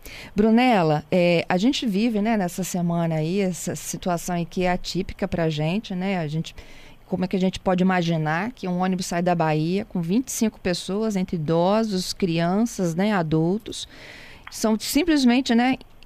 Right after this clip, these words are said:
meio que entregues, entregues. "Olha, toma aí que o problema é seu", né? É, deixados em um terreno completamente desamparados. E eles próprios já disseram que tem mais outros, né, vinte e um, que estariam chegando nos próximos dias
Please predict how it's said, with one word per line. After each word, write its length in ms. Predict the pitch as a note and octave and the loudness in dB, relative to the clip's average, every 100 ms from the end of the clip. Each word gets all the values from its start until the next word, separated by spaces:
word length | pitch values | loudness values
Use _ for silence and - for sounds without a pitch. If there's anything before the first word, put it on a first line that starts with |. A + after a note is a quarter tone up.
| - - | -18 -2
meio 160 | A3 B3 | -2 0
que 100 | F4 | -2
entregues, 640 | - C#4+ G#3 D3+ C#3 - | 0 2 4 2 0 2
entregues. 540 | G#3 - A3+ F3 E3 | 2 4 4 4 2
"Olha, 200 | G3 D#3+ | 2 0
toma 300 | D#3+ A3+ A3+ | 2 2 4
aí 100 | G#3+ | 2
que 60 | G#3 | 0
o 60 | G#3+ | 0
problema 400 | G3+ F#3 F3 E3 | 2 2 2 0
é 20 | |
seu", 480 | - E3+ F3 D4 - - | 0 2 2 0 -2 2
né? 240 | F3 E4+ - - - - - | 2 2 -4 -20 -20 -20 -2
É, 260 | E3+ F#3 F#3 | 2 4 4
deixados 680 | F#3 A#3 - C#4 C#4 D4 | 4 4 4 2 2 4
em 60 | B3 | 6
um 80 | C4+ | 6
terreno 680 | D#4 F4 C4+ G3+ F#3+ A3+ C4+ | 4 2 4 4 4 2 0
completamente 760 | - C4 C4+ C#4+ D4 B3+ C4+ | 0 -2 0 -2 2 2 2
desamparados. 1300 | A3+ A3 G#3 C4+ - C4+ A3 E3 E3 G3+ B3 F#4+ - - - - - - - | 0 0 2 0 0 0 2 2 0 -2 -4 -8 -12 -20 -20 -20 -20 -20 -4
E 220 | A3+ C4 | 0 2
eles 240 | E4 F#4+ - | 2 0 -2
próprios 420 | C4+ C4 D#4+ D#4 | 0 2 2 2
já 80 | C4 | 2
disseram 500 | A3 - A3+ B3 C#4 | 0 0 2 2 0
que 80 | - | 2
tem 140 | C4+ | 4
mais 300 | B3 E3 B3 | 4 2 2
outros, 420 | A#3 F#4+ C4 A3 | 2 2 0 2
né, 160 | G3+ B3 | 2 2
vinte 340 | G#3 A#3+ C4 | 2 2 2
e 40 | A#3 | 2
um, 160 | A3+ - - - - | 0 0 -8 -14 -2
que 60 | |
estariam 380 | A#3+ - A3+ A3+ | -2 2 2 2
chegando 420 | A#3 G#3+ G3 A3 | 2 2 2 4
nos 160 | A#3 - | 2 2
próximos 420 | A3 G#3+ - A3 | -2 -2 0 0
dias 400 | G3 F#3 G3 - | 2 0 0 -2